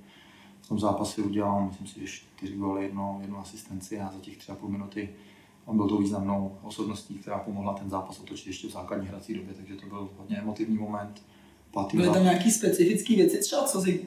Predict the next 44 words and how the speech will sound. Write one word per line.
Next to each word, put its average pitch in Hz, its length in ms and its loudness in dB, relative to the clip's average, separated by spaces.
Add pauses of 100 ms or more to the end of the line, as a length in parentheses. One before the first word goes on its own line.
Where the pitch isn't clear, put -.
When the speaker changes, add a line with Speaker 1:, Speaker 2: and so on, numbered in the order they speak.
(120)
Speaker 2:
vy-, 170 280 12
věděl 165 260 8
jsi, 185 120 4
že 175 80 0
jste 175 160 -2
fakt 175 120 0
jako 185 180 2
na 185 100 10
pokraji 170 380 6
toho 170 180 0
vyřazení? 185 500 2 (300)
A 156 100 0
byl 165 180 8
třeba 175 180 4
něco 175 140 4
specifického, 180 680 6
jako 180 300 2
co - 120 0
jsi 175 140 0
měnil, 214 320 6
co - 80 0
jsi - 120 -2
těm 185 120 4
hráčům 175 340 4
říkal? 160 360 2 (120)
Jak-, 165 120 -6 (440)
bylo 160 240 6
tam 165 140 6
něco, 165 340 2 (260)
co 175 140 0
jsi 170 100 4
v - 60 0
tu 175 100 0
chvíli 180 300 4
jako 170 160 6 (140)
<clears throat> 120 160 10
bral 190 320 10
i 196 60 12
třeba 196 240 8
ze 185 100 8
své 196 160 2
strany 185 240 4
jako 202 140 2
rozhodující? 185 760 6